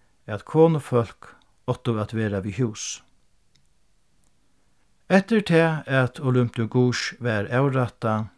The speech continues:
stóð at lesa í einum tíðarriti í París, at, eh, Olympe de Gouges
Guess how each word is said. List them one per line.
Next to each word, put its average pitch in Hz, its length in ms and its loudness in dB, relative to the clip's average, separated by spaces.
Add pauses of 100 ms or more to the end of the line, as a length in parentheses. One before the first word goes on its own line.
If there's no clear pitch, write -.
(1040)
stóð 139 320 4
at 139 160 2
lesa 147 380 4 (100)
í 123 80 0
einum 120 240 0
tíðarriti 101 800 0
í 101 160 -6
París, 110 560 -4 (760)
at, 120 360 0
eh, 104 260 -4 (120)
Olympe 127 440 0
de 117 140 -4
Gouges 143 500 -4